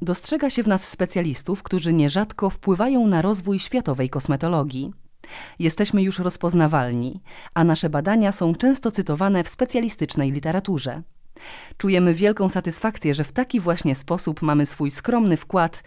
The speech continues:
również w zmianę wizerunku Polski, a nasze wyroby są obecne na prawie wszystkich trudnych rynkach Europy Zachodniej. Polacy potrafią cieszyć się z osiągnięć innych, dopingować?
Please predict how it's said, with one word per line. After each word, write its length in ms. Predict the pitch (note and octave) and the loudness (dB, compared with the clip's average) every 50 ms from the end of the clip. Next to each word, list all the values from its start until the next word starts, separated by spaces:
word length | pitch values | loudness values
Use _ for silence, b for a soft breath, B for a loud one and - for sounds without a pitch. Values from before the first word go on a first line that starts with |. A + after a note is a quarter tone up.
| B B B B | B B B B
również 540 | D3+ D3+ D3+ C3+ C3+ C#3 D#3+ A3+ B3+ - - | -2 0 0 2 2 2 2 2 0 -2 -4
w 60 | E3+ E3+ | -4 0
zmianę 360 | E3+ E3 E3+ F3 F#3+ F3+ F#3 | 2 4 4 4 4 4 2
wizerunku 440 | G3+ G#3 G#3 G#3+ A3 A3 A3 - G#3+ | 0 0 2 2 2 2 2 0 0
Polski, 640 | - F#3 C3 B2 B2 - - - B2+ B2 C3+ - - B B B B B B B | 0 0 0 0 -2 -4 -8 -8 -8 -8 -8 -10 -14 B B B B B B B
a 80 | D#3+ D#3+ | 4 4
nasze 240 | D#3+ D#3 - E3+ | 4 4 4 0
wyroby 420 | D3 D3 C#3+ D#3 G3+ G#3+ E3+ C#3+ C#3+ | 0 0 0 0 0 0 0 -2 -4
są 240 | - - F3+ F3+ - | 0 0 0 0 0
obecne 480 | - E3 E3+ E3+ - - A3+ G#3+ G3 | 0 -2 -2 -4 -2 0 0 2 2
na 140 | F#3+ E3+ D#3 | 2 2 2
prawie 280 | - F#3 D#3+ D3+ D3+ C#3+ | 0 0 0 0 -2 -2
wszystkich 560 | - - - C#4+ - - - - A3 - - | -2 -2 -2 -2 -2 -2 -4 -4 -4 -4 -4
trudnych 480 | - G3 A#3 B3+ A3+ A3 G3+ F#3+ - | -2 -2 0 2 2 2 0 0 0
rynkach 400 | F3 D3+ C3+ C#3 C#3 C#3 C3+ C3+ | 0 0 2 2 0 -2 -4 -4
Europy 420 | - - G#3+ G3 E3 C3+ B2+ - D#3 | -2 0 0 2 2 0 -2 -2 -2
Zachodniej. 680 | D3+ F3 D#3+ C#3+ C3+ A#2+ B2+ A#2+ A#2+ G2 E2 E2 F3 - - - - - - - - - _ _ _ _ _ | -2 -2 -2 -2 -4 -4 -4 -6 -6 -6 -6 -10 -12 -14 -18 -20 -20 -20 -20 -20 -20 -20 _ _ _ _ _
Polacy 480 | - F3 E3 E3+ G3+ B3 - - C4 A#3 | 0 2 2 2 2 0 0 0 0 2
potrafią 500 | - G3 G3 G3 F#3+ F#3 - F#3 E3+ E3+ | 2 0 0 0 -2 0 2 2 2 2
cieszyć 400 | D#3+ - F#3 E3+ - - D3+ - | 2 2 0 0 0 -2 -4 -4
się 220 | - - - D3 | -2 0 0 0
z 120 | C#3+ D3+ - | 0 -2 -4
osiągnięć 600 | D3+ - D#3 C#3+ C#3+ C#3+ D3 D3+ C#3 D#3+ - - - | -2 2 4 4 4 4 4 4 2 2 0 2 4
innych, 540 | F#3 D#3 C#3+ C3+ D3 F#3 B3+ - - - - | 6 6 6 6 4 2 0 -2 -8 -6 -2
dopingować? 840 | A#3 F#3 D3+ - D#3+ C#3+ C#3 C3 C3+ B2 C3 F3+ B3 - - - - | 0 0 2 2 4 4 4 4 2 2 2 0 -2 -2 -6 -10 -12